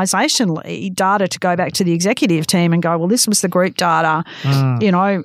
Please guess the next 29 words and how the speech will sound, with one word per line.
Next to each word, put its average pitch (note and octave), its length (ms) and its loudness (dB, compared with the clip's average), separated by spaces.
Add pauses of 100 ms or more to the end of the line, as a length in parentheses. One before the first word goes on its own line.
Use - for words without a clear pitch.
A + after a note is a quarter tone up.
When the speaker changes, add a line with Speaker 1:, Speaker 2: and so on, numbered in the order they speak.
Speaker 1:
in F#3 200 0
two F#3+ 200 0
thousand F3 420 0
and D#3+ 340 0
seventeen, F#3+ 580 0
and E3+ 120 0
this G3 160 0
is G3 120 0
the F#3+ 60 -2
group F3+ 240 -2
data E3+ 320 0
in E3 120 0
two F3 180 2
thousand E3 360 2
and D#3 100 4
nineteen. F3 540 2
Same F3+ 300 0
people, F3 500 0
look G3+ 240 -2
at D#3+ 80 -2
that F#3 220 -2
shift." - 640 -2
Speaker 2:
Mm. C#3 500 2
Speaker 1:
Ah, B3 1000 2
so F#3+ 200 0
you F#3 200 2
do G3+ 260 0
have G3+ 320 0
that, C#3+ 220 -4